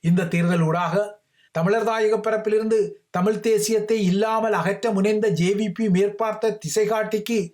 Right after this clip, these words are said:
தமிழ் வாக்காளர்கள் ஒரு படிப்பினையை வழங்கியதாகவும், தமிழ் கட்சிகளை வேற்றுமையில் ஒற்றுமை காணும் வகையில் அவர்களின் வாக்கு பிரயோகம் இருந்ததாகவும் சிலாகிப்புகள் தொடர்கின்றன.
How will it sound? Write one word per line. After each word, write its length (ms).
தமிழ் 300
வாக்காளர்கள் 680
ஒரு 220
படிப்பினையை 680
வழங்கியதாகவும், 960
தமிழ் 300
கட்சிகளை 500
வேற்றுமையில் 540
ஒற்றுமை 380
காணும் 340
வகையில் 440
அவர்களின் 500
வாக்கு 440
பிரயோகம் 460
இருந்ததாகவும் 800
சிலாகிப்புகள் 840
தொடர்கின்றன. 600